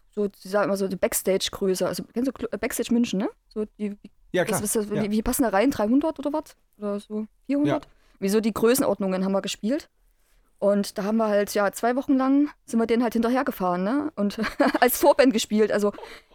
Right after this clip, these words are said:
Speaker 1: wirklich. Und dann halt im Wohnmobil
Speaker 2: Krass.
Speaker 1: gepennt und dann halt, aber der, der Stromanschluss ging aber nicht. Das hieß, es, wir, wir hatten auch keine Heizung nachts.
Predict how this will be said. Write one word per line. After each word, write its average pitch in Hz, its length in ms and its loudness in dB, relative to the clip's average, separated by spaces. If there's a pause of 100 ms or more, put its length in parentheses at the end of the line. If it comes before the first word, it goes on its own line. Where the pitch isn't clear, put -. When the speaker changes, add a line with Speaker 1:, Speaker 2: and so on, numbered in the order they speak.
(180)
Speaker 1:
wirklich. 254 340 0
Und 233 120 2
dann 240 100 4
halt 240 180 2
im 277 200 4
Wohnmobil 285 400 2
Speaker 2:
Krass. 240 160 0
Speaker 1:
gepennt 294 260 4
und 247 120 0
dann 240 160 2
halt, 220 120 2
aber 226 200 0
der, 220 160 0 (280)
der 202 80 -4
Stromanschluss 285 640 0
ging 226 160 0
aber 208 160 0
nicht. 220 220 0
Das 233 100 -4
hieß, 269 220 -2
es, 220 260 -6
wir, 208 140 -6
wir 208 100 -4
hatten 240 140 -6
auch 233 80 -8
keine 214 240 -2
Heizung 226 260 -4
nachts. 202 380 -6